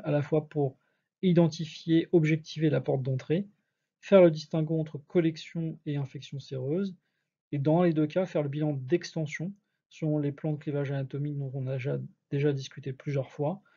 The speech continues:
et éventuellement objectiver les thromboses vasculaires sous-jacentes. Donc vous avez ici une illustration du caractère collecté,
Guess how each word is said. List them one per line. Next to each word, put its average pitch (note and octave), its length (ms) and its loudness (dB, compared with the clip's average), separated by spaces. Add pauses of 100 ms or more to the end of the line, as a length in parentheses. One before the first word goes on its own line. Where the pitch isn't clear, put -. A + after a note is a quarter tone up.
(240)
et D3+ 220 -2
éventuellement D3+ 520 2
objectiver D3+ 440 -6
les C#3 120 -6
thromboses D#3 360 0
vasculaires D3 440 -4
sous-jacentes. C3+ 480 -12 (180)
Donc C#3 120 -6
vous C3+ 120 -2
avez C#3+ 180 0
ici D#3 220 -4
une C#3 140 2
illustration D#3 560 0
du C3+ 80 -6
caractère B2+ 400 -8 (100)
collecté, D#3+ 540 2